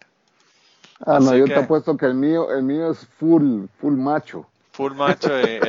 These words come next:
Speaker 2: y el, el uno por ciento, ¿cómo era que ustedes decían? ¿El uno por ciento, el tres por ciento? No me acuerdo cómo era que ustedes decían.
Speaker 1: <laughs> Espérame.
Speaker 2: Eh, para que tú veas, somos, somos inclusivos, nos escucha todo el mundo, nos escucha todo el mundo. Hasta
Speaker 1: Mira, oí, oí el mío.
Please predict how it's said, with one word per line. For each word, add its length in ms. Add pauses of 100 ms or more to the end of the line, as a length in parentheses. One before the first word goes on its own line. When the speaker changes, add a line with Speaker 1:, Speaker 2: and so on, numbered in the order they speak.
(180)
Speaker 2:
y 60
el, 220
el 160
uno 160
por 140
ciento, 200
¿cómo 100
era 100
que 80
ustedes 360
decían? 200
¿El 80
uno 160
por 140
ciento, 200
el 60
tres 160
por 140
ciento? 340 (1600)
No 100
me 60
acuerdo 200
cómo 120
era 100
que 60
ustedes 220
decían. 320 (440)
Speaker 1:
<laughs> 420
Espérame. 520
Speaker 2:
Eh, 60 (840)
para 140
que 60
tú 100
veas, 240
somos, 420
somos 220
inclusivos, 560
nos 120
escucha 280
todo 120
el 60
mundo, 320
nos 140
escucha 240
todo 100
el 80
mundo. 240
Hasta 140
Speaker 1:
Mira, 380
oí, 440 (160)
oí 300
el 100
mío. 460